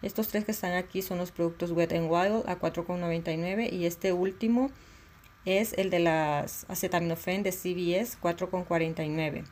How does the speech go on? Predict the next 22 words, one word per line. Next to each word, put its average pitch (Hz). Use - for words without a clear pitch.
Ahora 165
les 190
muestro 180
los 180
cupones. 220
Los 185
que 190
ven 190
acá 226
arriba 196
son 202
los 175
cupones 180
manufactureros 170
que 170
di 175
de 180
cuatro 170
y 175
de 156
un 160
dólar 170